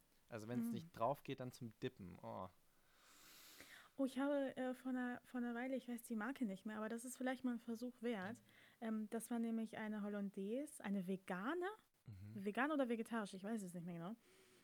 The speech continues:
Speaker 2: Ich glaube vegane. Es war eine vegane Hollandaise, die gab's im Glas. Ähm,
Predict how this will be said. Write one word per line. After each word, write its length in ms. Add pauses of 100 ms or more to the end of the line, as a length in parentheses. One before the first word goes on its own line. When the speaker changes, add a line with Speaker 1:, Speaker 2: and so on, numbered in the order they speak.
(160)
Speaker 2:
Ich 80
glaube 260
vegane. 380
Es 140
war 80
eine 160
vegane 540
Hollandaise, 800 (240)
die 180
gab's 220
im 140
Glas. 680 (720)
Ähm, 720